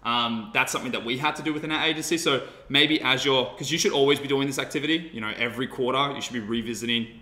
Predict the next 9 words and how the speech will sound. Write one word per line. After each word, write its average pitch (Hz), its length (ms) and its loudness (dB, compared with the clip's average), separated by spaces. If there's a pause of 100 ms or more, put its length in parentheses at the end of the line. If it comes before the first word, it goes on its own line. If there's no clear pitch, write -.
your 117 260 -2
organization 117 640 -2
and 101 160 -8 (240)
rebuilding 120 560 -2
it, 151 180 -4 (100)
essentially. 139 400 -4 (600)
Um, 117 560 0 (240)
but 127 140 -4
like 139 140 4